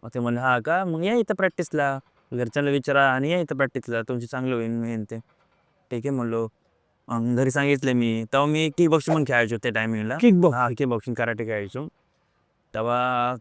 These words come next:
Speaker 1: घरी सांगितलं मी की, "मम्मी, मला कबड्डी शिकायची आहे,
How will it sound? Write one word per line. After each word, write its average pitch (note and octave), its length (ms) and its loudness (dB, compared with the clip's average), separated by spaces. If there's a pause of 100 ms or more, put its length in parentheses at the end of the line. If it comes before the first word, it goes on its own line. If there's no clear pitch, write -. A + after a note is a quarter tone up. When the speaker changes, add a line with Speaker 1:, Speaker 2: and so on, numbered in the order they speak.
Speaker 1:
घरी C3+ 160 0
सांगितलं C#3+ 360 -2
मी B2 380 0
की, B2 500 2
"मम्मी, B2+ 240 0
मला B2 720 2
कबड्डी C3 260 -2
शिकायची A#2+ 540 -2
आहे, A2+ 300 -2